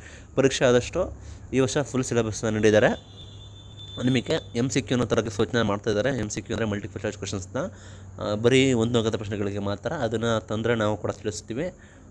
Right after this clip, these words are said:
ನೀವು ಪರೀಕ್ಷೆಗೆ all the best. ಇಲ್ಲಿ ವಿದ್ಯಾರ್ಥಿಗಳು ಕೆಲವೊಂದು fail ಮಾಡ್ತಾರೆ ಅಂತ, Fail ಮಾಡುವ ಸಾಧ್ಯತೆ ಕೂಡ ಇಷ್ಟು ಇದೆ. ನಿಮಗೆ ಮತ್ತೆ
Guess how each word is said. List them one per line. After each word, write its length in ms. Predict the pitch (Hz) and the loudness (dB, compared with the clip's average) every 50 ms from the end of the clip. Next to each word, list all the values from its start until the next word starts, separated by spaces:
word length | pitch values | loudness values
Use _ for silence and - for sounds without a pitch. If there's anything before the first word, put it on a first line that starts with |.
| - - | -10 -4
ನೀವು 140 | 120 139 147 | -2 -2 -2
ಪರೀಕ್ಷೆಗೆ 640 | 139 - 120 113 - 120 113 110 113 113 110 107 - | 0 -2 -2 -2 0 0 2 2 4 4 4 2 0
all 400 | - - - - 110 110 117 123 | -4 -10 -14 -8 -6 0 0 2
the 100 | 117 120 | 2 2
best. 260 | - - 175 262 - - - 120 | -2 -2 -4 -6 -6 -10 -10 -8
ಇಲ್ಲಿ 200 | 117 123 135 117 | -2 0 0 0
ವಿದ್ಯಾರ್ಥಿಗಳು 340 | 113 - 127 123 127 113 | 2 2 2 2 2 0
ಕೆಲವೊಂದು 280 | - 110 107 110 110 113 | 0 -2 -2 -2 -2 -4
fail 200 | - - 110 110 | -2 -2 -2 0
ಮಾಡ್ತಾರೆ 320 | 110 107 107 - 110 104 | 0 -2 -2 -4 -4 -4
ಅಂತ, 200 | 104 107 110 - 165 156 | -4 -6 -6 -6 -8 -8
Fail 240 | - - 120 117 120 | -4 0 0 0 2
ಮಾಡುವ 160 | 117 113 110 | 2 0 0
ಸಾಧ್ಯತೆ 360 | 110 - 95 98 104 110 104 - | 0 0 0 -2 -2 -2 -6 -6
ಕೂಡ 100 | - 104 | -4 -4
ಇಷ್ಟು 240 | 98 98 - 110 | -4 -4 -4 -8
ಇದೆ. 360 | 117 - - 95 101 117 147 226 - - - - - - - - | -8 -6 -2 0 2 2 2 2 0 -8 -14 -20 -20 -20 -10 -4
ನಿಮಗೆ 260 | 123 117 120 123 147 151 | 0 0 2 2 2 2
ಮತ್ತೆ 440 | 135 107 104 - - 156 147 247 | 2 0 -2 -2 -4 -4 -4 -4